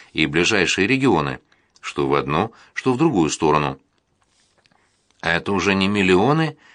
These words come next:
а миллиарды американских рублей. Сам Гриша имел с этого потока, дай бог, один-два процента, но ему этого хватало, чтобы ни в чём себе не отказывать.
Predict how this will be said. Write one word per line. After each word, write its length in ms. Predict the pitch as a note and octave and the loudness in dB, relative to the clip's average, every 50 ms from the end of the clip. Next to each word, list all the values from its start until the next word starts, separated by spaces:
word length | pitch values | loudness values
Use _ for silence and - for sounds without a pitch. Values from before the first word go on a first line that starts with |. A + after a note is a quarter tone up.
| - - _ _ _ _ | -20 -20 _ _ _ _
а 140 | - B2+ D3 | 0 0 2
миллиарды 640 | D#3 E3 E3+ E3 E3 E3 B2 F#2+ D#2+ D2+ D2 E2+ | 2 2 4 4 4 4 2 2 0 0 0 -2
американских 720 | E2 D#2+ E2 E2 F2 E2+ F2 E2+ D#2 D2 - - D#2+ - - | 0 2 2 0 0 0 0 0 0 0 -2 -4 -4 -2 0
рублей. 460 | F#2 F2 E2 E2+ E2 D#2+ D2 C#2+ - _ _ _ _ _ _ _ _ _ - - - | 0 0 2 0 0 0 -2 -4 -10 _ _ _ _ _ _ _ _ _ -20 -14 -8
Сам 300 | - - A2 C#3 D#3+ D3 | -4 -2 0 0 0 0
Гриша 480 | E3+ F#3+ G3+ F#3+ - - D#2+ D2+ C#2+ _ _ _ _ _ _ - | 0 -2 -2 -2 0 -2 -2 -2 -4 _ _ _ _ _ _ -6
имел 280 | G#2 A#2 E3+ G#3 G#3 - | -2 0 2 2 2 2
с 100 | - F#3 | 2 0
этого 220 | E3+ F3 E3+ D#3+ | 0 2 0 0
потока, 600 | D#3+ - D3+ D3+ - E3+ D#3 - E3 D#3 C#3+ C3+ - _ _ _ _ _ _ _ - | 0 0 -2 0 0 0 0 0 0 -2 -2 -4 -8 _ _ _ _ _ _ _ -12
дай 260 | D3+ - D3 D#3+ D#3+ | -6 -2 0 0 0
бог, 400 | D3+ C#3 D3 D#3+ D3 - - - _ _ _ | 0 0 0 0 0 0 -2 -6 _ _ _
один-два 500 | - A2 B2+ C3 D#3 D#3 C3 C3 C#3 C3 | -4 -4 -2 -2 -2 -2 0 0 0 0
процента, 680 | C3 D3 C#3+ C#3+ - - F2+ D#2+ D2 C#2+ - E2 C#2 - _ _ _ _ _ _ _ - | 2 0 0 0 0 -2 -2 -2 -2 -4 -8 -10 -12 -14 _ _ _ _ _ _ _ -10
но 180 | C#2+ D2 D#2 | -6 -4 -2
ему 300 | D#2 D#2 D#2 E2 F2 F#2 | 0 0 0 0 -2 -2
этого 400 | - F#2+ A#2+ C#3 - - F2+ D2 | -2 -2 -2 -2 -2 -2 -4 -4
хватало, 580 | - - E2+ D2 - - E2 D2 D2 D2 C2+ - - - - - _ - | -2 -2 -2 -2 0 0 0 0 2 0 -2 -6 -10 -20 -20 -20 _ -18
чтобы 300 | - - F#2 E2 E2 F2+ | -8 -6 -4 -2 0 0
ни 120 | F2+ E2+ | 0 -2
в 80 | D#2+ - | -2 -2
чём 220 | - G2 G2 F#2+ | -2 -2 -2 -2
себе 260 | - - F#2 F#2+ A2 | -2 -4 -2 -2 -2
не 80 | A2+ A#2+ | 0 -2
отказывать. 680 | B2 B2 - - E3+ E3 B2 F#2 D2+ D2 C#2 - - | -2 -2 -4 -4 -2 -2 -2 -2 -2 -2 -2 -4 -8